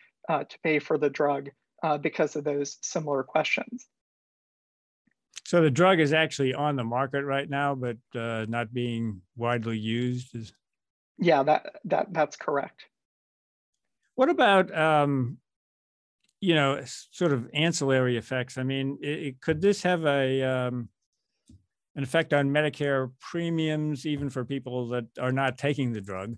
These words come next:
Speaker 2: uh, or on private insurance plans?
Speaker 1: Uh, yeah, in Medicare,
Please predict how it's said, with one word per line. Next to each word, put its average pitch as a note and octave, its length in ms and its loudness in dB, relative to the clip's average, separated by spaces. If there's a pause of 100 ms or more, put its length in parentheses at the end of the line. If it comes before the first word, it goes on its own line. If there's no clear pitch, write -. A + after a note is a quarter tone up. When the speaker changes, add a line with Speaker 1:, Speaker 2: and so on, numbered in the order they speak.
(460)
Speaker 2:
uh, A#2+ 300 2
or C#3 580 4
on B2+ 500 -4
private C#3 320 2
insurance B2 440 -4
plans? G2 440 -14 (1160)
Speaker 1:
Uh, E3+ 240 4
yeah, A#3+ 200 4
in A3+ 100 0
Medicare, G#3 640 0